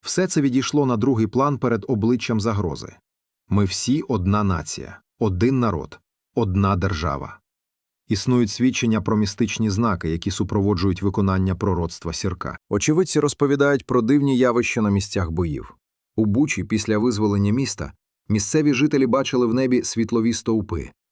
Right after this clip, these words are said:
так само, як описували козаки, коли Іван Сірко вів їх у бій. На Азовсталі захисники розповідали про відчуття присутності якоїсь незримої сили, що додавала їм мужності в найважчі моменти.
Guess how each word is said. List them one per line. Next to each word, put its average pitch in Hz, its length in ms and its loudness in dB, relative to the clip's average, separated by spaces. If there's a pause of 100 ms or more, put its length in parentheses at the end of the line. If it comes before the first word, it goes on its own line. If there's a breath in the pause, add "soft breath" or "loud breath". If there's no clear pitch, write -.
так 107 160 -2
само, 123 220 0
як 110 200 0
описували 104 500 0
козаки, 104 440 -2
коли 87 260 -4
Іван 98 300 -2
Сірко 101 500 -2 (220 loud breath)
вів 95 280 2
їх 92 340 -2
у 107 80 0
бій. 82 400 -6 (540)
На 101 120 2
Азовсталі 117 640 2
захисники 107 540 -2
розповідали 117 600 0
про 104 180 0
відчуття 107 460 -2
присутності 104 640 -2
якоїсь 101 460 -2 (240)
незримої 113 560 2
сили, 76 420 -4 (260)
що - 200 -2
додавала 101 440 2
їм 90 120 2
мужності 98 640 0
в 92 140 -4
найважчі 95 580 0
моменти. 85 560 -4